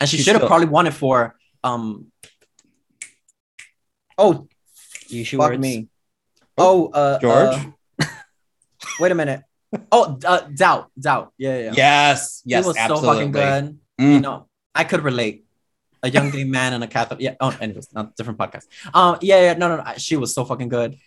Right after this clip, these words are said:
Speaker 1: That would be my second one, honestly. It's so sick and twisted, but I love Doubt.
Speaker 3: I've never seen Doubt, yeah.
Speaker 1: It is so good. And, uh, Philip Seymour Hoffman. Oh, my goodness.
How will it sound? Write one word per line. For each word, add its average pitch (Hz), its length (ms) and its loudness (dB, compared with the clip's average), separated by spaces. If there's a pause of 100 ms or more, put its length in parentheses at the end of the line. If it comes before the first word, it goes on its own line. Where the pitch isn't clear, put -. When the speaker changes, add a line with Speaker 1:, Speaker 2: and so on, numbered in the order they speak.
(140)
Speaker 1:
That 151 140 4
would 180 80 2
be 160 60 -4
my 151 120 0
second 131 360 -2
one, 104 160 -12
honestly. 104 400 -14
It's 135 160 -6
so 139 100 -2
sick 135 220 -4
and 113 120 -10
twisted, 110 300 -10
but 113 100 -8
I 117 40 0
love 110 340 -6
Doubt. 98 180 -6
Speaker 3:
I've 143 140 0
never 170 180 -2
seen 151 360 0
Doubt, 113 300 -2
yeah. 110 240 -8 (260)
Speaker 1:
It 151 300 -10 (140)
is 117 420 -8 (280)
so - 560 -4
good. 113 400 -10 (380)
And, 135 340 -2
uh, 113 140 -4 (240)
Philip 143 180 -4
Seymour 131 260 -4
Hoffman. 135 560 0
Oh, 175 280 0 (400)
my 131 100 -4
goodness. 135 560 -6